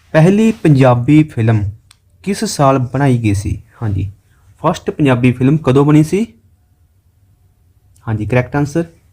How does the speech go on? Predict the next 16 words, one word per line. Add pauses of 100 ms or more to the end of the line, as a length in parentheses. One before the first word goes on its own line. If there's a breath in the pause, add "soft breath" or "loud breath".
(240)
A
ਆਪਸ਼ਨ, (180)
ਉੱਨੀ
ਸੌ
ਬੱਤੀ
ਈਸਵੀ
ਦੇ
ਵਿੱਚ। (1700)
ਉੱਨੀ
ਸੌ
ਬੱਤੀ
ਈਸਵੀ
ਨੂੰ (760)
ਜੋ
ਫਿਲਮ
ਬਣੀ,